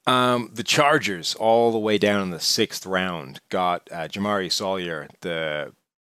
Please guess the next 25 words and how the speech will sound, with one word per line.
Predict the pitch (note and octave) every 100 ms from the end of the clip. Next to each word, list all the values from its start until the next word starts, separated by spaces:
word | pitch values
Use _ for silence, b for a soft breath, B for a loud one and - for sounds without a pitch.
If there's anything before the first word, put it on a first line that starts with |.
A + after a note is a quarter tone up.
| _
uh, | - D2 C#2+
big | D2 A#2+ A2 G2+ F#2+
offensive | F#2+ F#2+ A2+ F#2+ E2
lineman, | F#2+ F#2 F2+ F2+ E2+
tackle | - C3 A#2 B2
in | G#2
college, | F#2 G#2+ G2+ G2
probably | - A2 F#2+
a |
guard | E2 G#2+ G#2 G2+
at |
the | G2+
next | F#2 F2 -
level. | B2 C3+ A#2+ G#2+ B B _
For | A#2 G2+
him, | G2+ C3+ D3+ C#3 B2+
that, | G#2 G2+
that's, | - F#3 - -
that's | - -
possibly | - E3+ - D3+ A#2
a |
starting | - - A#2+ B2+ G#2+ F2 _ -
guard | G2+ D3 D#3
for | F2+
them. | C2+ G#1 -